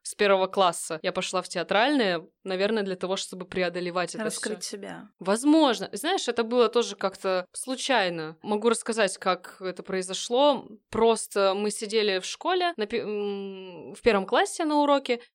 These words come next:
Speaker 1: Приходит мастер по театральному и говорит: «Так, давайте проведём небольшой кастинг». Встаём,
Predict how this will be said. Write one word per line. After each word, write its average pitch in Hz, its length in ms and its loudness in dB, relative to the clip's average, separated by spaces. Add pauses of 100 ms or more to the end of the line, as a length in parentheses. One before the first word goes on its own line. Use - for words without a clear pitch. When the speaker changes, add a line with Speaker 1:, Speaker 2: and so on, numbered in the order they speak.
Speaker 1:
Приходит 233 680 -2
мастер 208 500 0 (160)
по 233 300 4
театральному 214 800 0
и 302 120 -4
говорит: 262 340 2
«Так, 262 200 2
давайте 254 320 2
проведём 240 400 2
небольшой 233 360 0
кастинг». 320 500 0
Встаём, 381 580 4